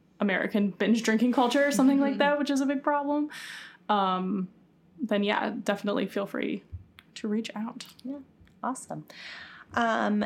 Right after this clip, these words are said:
Speaker 2: so should we, before we go read our cards, should we do our twenty quick questions with Laura to,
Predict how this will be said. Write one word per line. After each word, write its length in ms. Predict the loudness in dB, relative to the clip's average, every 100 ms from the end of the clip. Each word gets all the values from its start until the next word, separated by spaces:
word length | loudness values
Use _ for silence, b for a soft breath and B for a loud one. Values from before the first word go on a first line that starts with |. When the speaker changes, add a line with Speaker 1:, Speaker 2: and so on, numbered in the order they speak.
| -4
Speaker 2:
so 440 | -4 -2 0 0 -2
should 260 | -2 -2 -2
we, 680 | -2 -2 0 0 -2 -2 -4 -6 -14 -8
before 240 | -6 -2
we 100 | -2
go 120 | 0 0
read 180 | 2
our 100 | 0
cards, 500 | 0 -2 0 2 0
should 100 | 0
we 140 | 2 2
do 200 | 2 2
our 120 | 2
twenty 480 | 0 -2 0 2 2
quick 320 | 2 0 -2
questions 640 | -2 -2 0 0 2 2
with 200 | 2 0
Laura 460 | 2 2 4 2 0
to, 580 | -2 0 2 2 2 -2